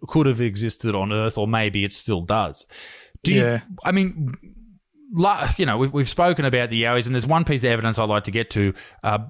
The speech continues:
Speaker 1: before I let you go. But what is it with the Blue Mountains? Because people talk about not only yowies, they talk about Tasmanian tigers, they talk about,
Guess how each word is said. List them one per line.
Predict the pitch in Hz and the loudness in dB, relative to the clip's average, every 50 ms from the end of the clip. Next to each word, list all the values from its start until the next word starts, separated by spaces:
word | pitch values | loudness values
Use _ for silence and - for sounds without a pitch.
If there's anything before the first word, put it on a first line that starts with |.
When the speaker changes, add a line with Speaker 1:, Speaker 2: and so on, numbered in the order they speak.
| - - | -10 -6
Speaker 1:
before | 113 113 107 - - 127 123 117 | -4 -4 -2 0 2 2 2 4
I | 107 | 2
let | 110 110 98 | 0 0 -2
you | 98 | -2
go. | 98 127 131 113 95 87 - - - - - - | -2 0 0 0 0 -2 -4 -10 -20 -20 -12 -4
But | - 147 131 123 - - - _ _ _ _ _ _ _ _ _ _ _ _ _ _ _ - | -2 0 0 -2 -4 -10 -20 _ _ _ _ _ _ _ _ _ _ _ _ _ _ _ -4
what | 135 151 196 277 302 | 0 2 2 4 4
is | 302 262 233 | 4 2 2
it | 269 208 | 2 0
with | 202 208 165 165 | 0 -2 -2 -2
the | 190 160 | -4 -2
Blue | 135 165 170 165 156 | 2 4 4 4 4
Mountains? | 135 131 139 156 151 113 90 78 - - - - - - - _ _ _ _ _ _ _ _ _ _ - - | 4 2 2 2 0 -2 -6 -14 -18 -12 -12 -10 -12 -12 -16 _ _ _ _ _ _ _ _ _ _ -6 -4
Because | 170 - 196 185 165 165 - - | -2 0 0 -2 -2 -4 -8 -6
people | 147 180 220 214 202 202 | -2 -2 -2 0 -2 -2
talk | 180 - 175 151 127 - | 0 2 2 2 2 0
about | 135 117 123 113 110 107 101 104 - - - _ _ _ _ - | -2 0 0 0 2 0 0 -2 -4 -10 -20 _ _ _ _ -4
not | 139 156 185 208 | 0 2 2 2
only | 220 202 175 151 131 117 | 2 2 2 0 0 0
yowies, | 101 90 87 82 80 80 90 104 110 110 | 0 -2 -2 -2 -2 -2 -2 -2 0 0
they | 123 120 | 0 0
talk | - 143 151 131 | 2 0 0 2
about | 131 123 123 117 110 - | 2 0 0 0 0 -2
Tasmanian | - 120 113 107 107 117 104 101 98 92 90 87 92 | -4 -4 -2 -2 -2 -2 -2 -2 -2 -4 -4 -4 -4
tigers, | - 123 123 123 139 170 175 175 147 - | -2 0 2 2 2 2 2 0 2 2
they | 123 120 104 | 2 0 2
talk | - 117 110 101 - | 2 2 0 2 0
about, | 98 87 95 92 90 87 90 | 0 -2 0 -2 -2 -2 -4